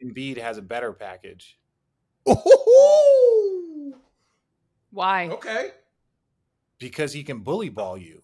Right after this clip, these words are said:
Speaker 1: He can, he
Speaker 2: Yeah,
Speaker 1: can
Speaker 2: true.
Speaker 1: bully. Like,
Speaker 2: Physicality
Speaker 1: that
Speaker 2: is
Speaker 1: is something
Speaker 2: different.
Speaker 1: you can't teach. You can't teach tall. Like, if you're gonna, s-, i-, if Embiid decides that, like, "Listen, I'm just going to be the biggest, strongest dude tonight,"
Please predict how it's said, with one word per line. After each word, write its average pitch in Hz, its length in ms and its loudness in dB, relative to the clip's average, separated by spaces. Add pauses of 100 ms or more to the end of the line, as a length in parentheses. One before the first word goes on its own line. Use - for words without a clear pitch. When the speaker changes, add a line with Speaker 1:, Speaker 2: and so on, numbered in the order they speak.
(160)
Speaker 1:
He 160 160 -16
can, 165 180 -14
he 131 200 -16
Speaker 2:
Yeah, - 80 -12
Speaker 1:
can 160 140 -10
Speaker 2:
true. 120 180 -18
Speaker 1:
bully. 175 320 -6
Like, 151 160 -8
Speaker 2:
Physicality 123 280 -18
Speaker 1:
that 175 160 -4
Speaker 2:
is 185 100 -8
Speaker 1:
is - 60 -12
something 190 240 -10
Speaker 2:
different. 160 200 -12
Speaker 1:
you 190 140 -8
can't 175 220 -8
teach. 170 360 -16
You 123 80 -18
can't 180 320 -12
teach - 360 -16
tall. 135 400 -10 (240)
Like, 135 140 -6
if 127 140 -10
you're 175 120 -6
gonna, 185 180 -8
s-, 170 160 -14
i-, 170 160 -8
if 147 240 -12
Embiid 151 460 -10
decides 151 420 -8
that, 135 100 -8
like, 120 280 -10
"Listen, 139 280 -12
I'm 113 200 -12
just 143 160 -16
going 135 160 -14
to 123 80 -18
be 120 160 -16
the 110 100 -18
biggest, 120 340 -16
strongest 113 480 -14
dude 117 240 -18
tonight," 135 420 -16